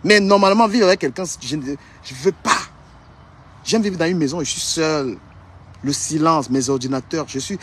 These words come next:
j'ai un sale, j'ai, il faut reconnaître que, il faut reconnaître. Non, moi je paye les pensions alimentaires,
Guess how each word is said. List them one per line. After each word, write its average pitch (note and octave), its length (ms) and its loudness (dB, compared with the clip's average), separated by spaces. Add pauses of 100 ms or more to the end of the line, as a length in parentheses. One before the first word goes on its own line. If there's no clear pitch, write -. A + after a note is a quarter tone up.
(180)
j'ai G#3+ 240 2
un A#3 120 2
sale, A3 360 -2
j'ai, - 200 -4
il B3+ 80 0
faut A#3 100 -2
reconnaître F#3+ 540 0
que, F#3+ 160 -2 (400)
il A#3+ 80 -8
faut B3 120 -2
reconnaître. G#3 500 0 (3000)
Non, E3+ 200 6
moi F3+ 100 4
je D3+ 120 0
paye E3+ 180 2
les C3 80 4
pensions B2 300 -4
alimentaires, A2 500 -6